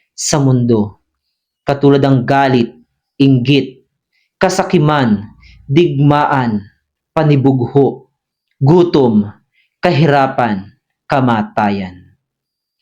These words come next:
Lahat ng bagay na makasasama sa mundo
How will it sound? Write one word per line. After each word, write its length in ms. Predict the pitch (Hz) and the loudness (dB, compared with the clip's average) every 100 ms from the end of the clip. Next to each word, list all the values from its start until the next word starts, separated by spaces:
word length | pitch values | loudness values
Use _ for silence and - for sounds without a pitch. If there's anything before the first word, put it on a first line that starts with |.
| _ - | _ -2
Lahat 480 | 151 165 208 226 214 | 0 2 0 2 4
ng 240 | 202 170 | 4 4
bagay 560 | 180 190 190 190 190 185 | 4 2 4 2 4 2
na 80 | |
makasasama 800 | 165 147 139 - 196 185 202 185 185 | 2 -2 -4 -2 0 2 2 2 0
sa 80 | 202 | 0
mundo 560 | 190 180 165 160 160 | 2 2 2 2 0